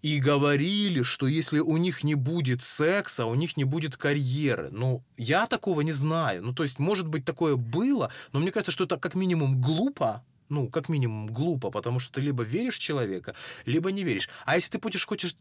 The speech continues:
трахнуть девочку просто, да, то тогда это нечестно. Ну, как минимум, это нечестно. Потому что, а, ты обещаешь ей через постель, э, результатов, а я же прекрасно понимаю, что ты всё равно фиг ей будешь заниматься, потому что тебе интересен проект,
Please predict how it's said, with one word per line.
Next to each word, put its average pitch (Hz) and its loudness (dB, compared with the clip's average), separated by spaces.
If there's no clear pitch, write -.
трахнуть 202 -2
девочку 254 -2
просто, 113 -2
да, 175 -2
то 147 -6
тогда 143 0
это 233 -4
нечестно. 101 -2
Ну, 127 -2
как 127 -10
минимум, 82 -8
это 139 -8
нечестно. 120 -6
Потому 139 -2
что, 131 -2
а, 117 2
ты 160 0
обещаешь 160 0
ей 156 -4
через 147 -4
постель, 147 -2
э, 120 0
результатов, 143 -2
а 123 0
я 143 2
же 135 -2
прекрасно 143 -4
понимаю, 113 -4
что - -8
ты 110 -6
всё 135 -4
равно 160 -4
фиг 131 -6
ей 113 -6
будешь 101 -8
заниматься, 107 -6
потому 101 -10
что - -10
тебе 123 -6
интересен 113 -4
проект, 131 -6